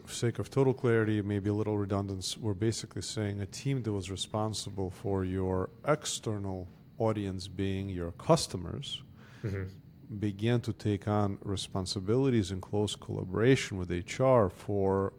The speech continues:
Speaker 1: first, your pros-, your external audience, but from an employee perspective,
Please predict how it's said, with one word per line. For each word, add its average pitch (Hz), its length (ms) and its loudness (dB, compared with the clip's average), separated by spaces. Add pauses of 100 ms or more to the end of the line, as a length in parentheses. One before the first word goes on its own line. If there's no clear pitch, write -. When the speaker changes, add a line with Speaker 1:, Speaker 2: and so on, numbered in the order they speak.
Speaker 1:
first, 101 600 -2 (760)
your 101 720 2 (260)
pros-, 139 400 4
your 110 480 0
external 110 580 0
audience, 110 480 2
but - 220 -4
from 101 260 -6
an 98 100 -4
employee 98 600 0
perspective, - 840 -8